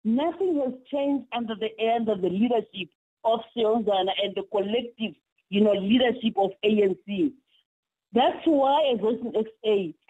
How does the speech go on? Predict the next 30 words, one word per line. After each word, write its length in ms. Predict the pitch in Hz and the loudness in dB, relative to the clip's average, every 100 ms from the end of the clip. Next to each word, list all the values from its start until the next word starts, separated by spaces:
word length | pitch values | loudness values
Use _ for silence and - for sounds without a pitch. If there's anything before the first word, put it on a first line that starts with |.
| - | -6
we 180 | 214 233 | 0 2
are 140 | 226 | 2
calling 420 | 226 302 330 370 277 | 0 2 4 4 2
that 200 | 262 220 | 0 0
the 60 | |
Mangaung 640 | 214 202 208 208 247 302 330 | -2 0 0 2 2 0 0
Council 400 | 269 262 277 269 | -4 -4 -6 -8
should 200 | 233 190 | -6 -6
be 100 | 185 | -4
dissolved 720 | 180 196 165 185 240 339 302 _ _ _ - | -4 -4 -2 2 2 2 -6 _ _ _ 0
and 300 | 214 208 170 | 0 0 -4
we 240 | 190 208 185 | -4 -4 0
go 280 | 220 240 269 | 2 4 2
for 160 | 254 214 | 2 2
the 140 | 185 | 2
by-election. 840 | 151 185 208 196 185 180 185 156 117 _ _ - | 2 4 4 2 0 -2 -2 -2 -4 _ _ 0
But 140 | 294 302 | 0 0
the 80 | 285 | 0
A 380 | 285 339 359 330 | 2 4 4 4
N 100 | 294 302 | 2 0
C, 100 | 254 | 2
they 200 | 220 202 | 0 0
know 400 | 208 196 139 - _ _ _ _ | 2 2 -2 -6 _ _ _ _
they 180 | 180 202 | -4 2
are 180 | 220 208 | 2 2
not 280 | 240 302 190 | 0 0 0
going 380 | 254 254 247 - | 2 2 0 -4
to 60 | 220 | -4
win 340 | 196 247 226 | 2 4 2
this 120 | 208 | -2